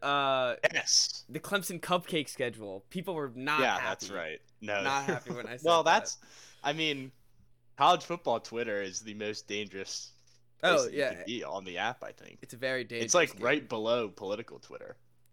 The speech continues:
Speaker 1: <laughs>
Speaker 2: It might be worse. <laughs> There might be more hatred, actually.
Speaker 1: Yeah, so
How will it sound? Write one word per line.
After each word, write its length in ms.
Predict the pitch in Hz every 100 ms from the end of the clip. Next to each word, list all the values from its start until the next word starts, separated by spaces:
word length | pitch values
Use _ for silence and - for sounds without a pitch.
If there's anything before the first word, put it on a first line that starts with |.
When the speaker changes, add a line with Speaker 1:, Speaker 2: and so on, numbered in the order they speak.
| _
Speaker 1:
<laughs> 80 | 160 - - - -
Speaker 2:
It 100 | 120
might 200 | 147 311
be 120 | 139
worse. 400 | 107 175 233 - -
<laughs> 160 | - -
There 120 | 196
might 200 | 135 190
be 120 | 214 185
more 280 | 131 165 139
hatred, 440 | 127 202 104 107
actually. 760 | 90 127 466 359 302 262 226 190 - _ -
Speaker 1:
Yeah, 340 | 175 202 160
so 380 | 139 190 170 156